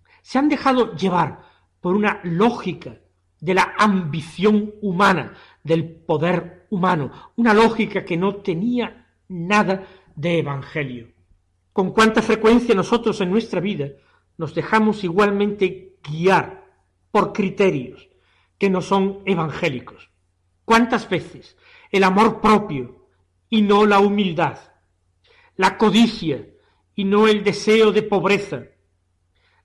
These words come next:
la vanidad y no el querer vivir escondidos en Cristo son los que nos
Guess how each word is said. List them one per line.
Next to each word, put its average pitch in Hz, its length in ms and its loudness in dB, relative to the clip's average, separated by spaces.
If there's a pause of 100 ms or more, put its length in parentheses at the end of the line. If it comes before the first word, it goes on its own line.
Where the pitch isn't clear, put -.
la 180 160 0
vanidad 175 720 0 (800)
y 185 120 -6
no 185 360 -2 (340)
el 165 340 -4
querer 175 580 0
vivir 180 600 -2
escondidos 170 880 -2 (460)
en 165 220 -4
Cristo - 580 -10 (560)
son 214 360 2
los 220 180 0
que 214 160 0
nos 202 300 -2